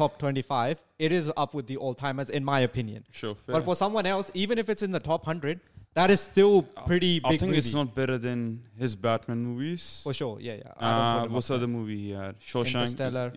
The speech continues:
Speaker 1: No,
Speaker 2: It,
Speaker 1: Shawshank
Speaker 2: it
Speaker 1: wasn't his
Speaker 2: wasn't
Speaker 1: movie.
Speaker 2: his, nah. Interst-
Speaker 1: Interstellar.
Speaker 2: Was his, yeah.
Speaker 1: Memento.
Speaker 2: Mo-
Speaker 1: Uh,
Speaker 2: Prestige.
Speaker 1: Prestige.
Speaker 2: Yeah,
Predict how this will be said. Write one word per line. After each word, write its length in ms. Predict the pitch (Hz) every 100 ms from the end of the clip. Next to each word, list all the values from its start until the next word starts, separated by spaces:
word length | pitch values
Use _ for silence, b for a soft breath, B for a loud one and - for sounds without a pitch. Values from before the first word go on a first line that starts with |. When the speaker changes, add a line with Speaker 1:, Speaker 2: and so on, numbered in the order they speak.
| -
Speaker 1:
No, 80 | 131
Speaker 2:
It, 60 | 123
Speaker 1:
Shawshank 280 | 131 127 113
Speaker 2:
it 40 |
Speaker 1:
wasn't 100 | 113
his 80 | 120
Speaker 2:
wasn't 240 | 120 113 110
Speaker 1:
movie. 80 | 104
Speaker 2:
his, 140 | 101
nah. 200 | 107 104
Interst- 240 | 110 110 139
Speaker 1:
Interstellar. 520 | 143 147 151 147 170 123
Speaker 2:
Was 220 | 120 110
his, 340 | 120 80 -
yeah. 300 | - 110 127 151 _
Speaker 1:
Memento. 540 | 123 123 127 143 143 151 _ _ _ _ -
Speaker 2:
Mo- 120 | - -
Speaker 1:
Uh, 640 | 113 110 110 110 107 107
Speaker 2:
Prestige. 400 | 113 113 - 143 175
Speaker 1:
Prestige. 460 | - 131 135 147
Speaker 2:
Yeah, 40 | 127